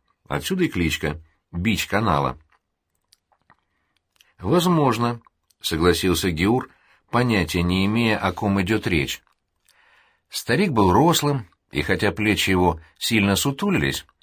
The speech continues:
он всё ещё рассчитывал на их силу, поэтому даже стоя перед гигантом Геуром, держался с вызывающим спокойствием. «Только не ври,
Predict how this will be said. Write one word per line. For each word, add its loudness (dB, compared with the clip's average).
он -2
всё -2
ещё 2
рассчитывал 0
на 2
их -4
силу, -2
поэтому 0
даже 0
стоя 2
перед -2
гигантом 0
Геуром, 2
держался 0
с -4
вызывающим 2
спокойствием. -2
«Только 0
не 2
ври, 0